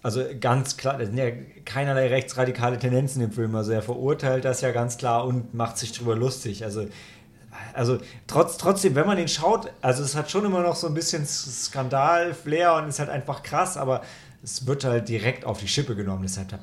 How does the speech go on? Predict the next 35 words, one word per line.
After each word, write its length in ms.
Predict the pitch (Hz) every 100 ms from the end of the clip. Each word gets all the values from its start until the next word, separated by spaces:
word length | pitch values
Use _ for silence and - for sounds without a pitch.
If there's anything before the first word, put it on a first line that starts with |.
| -
da, 80 | 139 - - -
da, 80 | 98 80 -
das 140 | -
passt 300 | - 117 113
schon 140 | - 113
alles. 460 | 104 92 85 - - - - - - - -
Aber 580 | 110 101 98 98 95 95 - - - -
als, 300 | 117 110 - -
als 260 | 143 139
Deutscher, 640 | - 165 208 220 220 196 -
in, 340 | 156 143 151 151
den 200 | 147 151
in 100 | 143
Englisch 280 | 160 185 185
zu 120 | 151
schauen, 260 | - 151
ist 80 | 143
schon 320 | - 147 151
sehr 220 | 127 131 123
geil, 380 | 110 110 101 98
weil 160 | 104
es 180 | 107 104
kommt 200 | - -
auch, 100 | 123 - - -
wird 140 | 156
auch 80 | 170
ein 80 | 151
bisschen 220 | 156 156
Deutsch 280 | 165 196 196
gesprochen 400 | - - 170 170
hier 180 | 151 170
und 100 | 156
da 340 | 151 147 147 147
und, 380 | 139 131
äh, 40 | 127